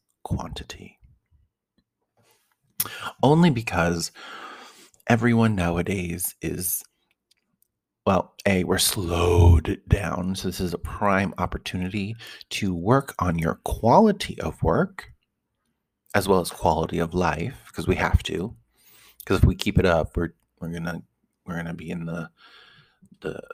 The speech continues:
the, the corona world, and we don't want that now, do we? So we do need to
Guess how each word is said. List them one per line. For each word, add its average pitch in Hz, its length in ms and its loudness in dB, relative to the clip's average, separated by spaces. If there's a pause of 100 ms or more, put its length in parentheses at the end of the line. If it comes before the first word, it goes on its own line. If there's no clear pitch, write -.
(200)
the, - 80 -18 (300)
the - 80 -6
corona 95 880 2 (120)
world, 90 520 0 (160)
and 87 80 -8
we 85 80 -6
don't 90 200 -6
want 82 280 -10
that 78 280 -8
now, 85 260 -4
do 90 220 -6
we? 127 380 2 (520)
So 117 540 6
we 104 180 0 (100)
do 120 480 4
need 87 500 -2 (140)
to 80 800 -8